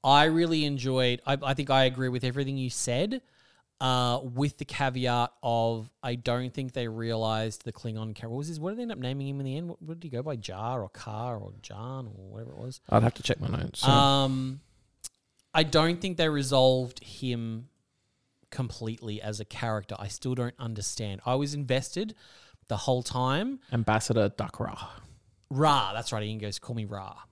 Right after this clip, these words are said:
Speaker 1: Um,
Speaker 2: Played by Robert Wisdom.
Speaker 1: Yeah. I was invested the whole way until the big revelation where Mbenga's like, "Oh, I'm actually the Butcher of Jagal."
Speaker 2: Yeah.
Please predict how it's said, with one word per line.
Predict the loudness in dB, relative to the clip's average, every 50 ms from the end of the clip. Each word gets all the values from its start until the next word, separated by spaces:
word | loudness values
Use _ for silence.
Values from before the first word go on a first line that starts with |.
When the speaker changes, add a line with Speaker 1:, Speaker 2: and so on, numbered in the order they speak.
| _ _ _ _ _ _ _
Speaker 1:
Um, | 0 2 4 6 6 6 6 4 2 0 -4 -6 -8 -10 _ _
Speaker 2:
Played | 0 2 2 4
by | 4 4 4
Robert | 4 4 4 6 6 6 2 2 2
Wisdom. | 2 2 2 0 -6 -8 -8 -8 -10 -14 -18 _
Speaker 1:
Yeah. | -12 -10 -10 -10 -10 -12 -14 -18 _ -20 -20 -20 _ _ _ _ _ _ _ _ _ _ _ _ _ _ _ _ _ _ _ _ _ _ _ _ _ _ _ _ _ _
I | 4 6 6 6 6
was | 4 0 -2
invested | -2 -4 2 4 4 4 4 0 -2 0
the | 0 -2
whole | -2 0 4 4 4 6 6
way | 6 6 8 8 8 6 4 2 0 -2 -4
until | -4 -4 -4 -4 -6 -4 -2 0 0 0
the | 0 0
big | -2 -2 -2 0
revelation | 0 0 0 0 0 0 0 0 0 0 -2 -4 -6 -6 -6 -6 -4
where | -2 0 0 2 2 2 2 0 0 -2 -4 -6 _ _ _ _ _ _ _ _ _
Mbenga's | -6 -4 -2 -2 -2 -2 -2 -4 -2 0
like, | 0 0 0 -2 -4 _ _ _ 0
"Oh, | 2 4 4 4 2 -2 -4 0
I'm | 4 6 6 6 6 4 2
actually | 0 0 -2 -4 -6 -6 -4 -6 -6 -6
the | -6 -4 -4 -2 -2 -2 -4 -4 -6 -8
Butcher | -8 -6 -6 -8 -8 -8 -8 -8
of | -8 -8
Jagal." | -10 -10 -10 -8 -10 -10 -10 -12 -14 -6 6
Speaker 2:
Yeah. | 8 10 10 10 8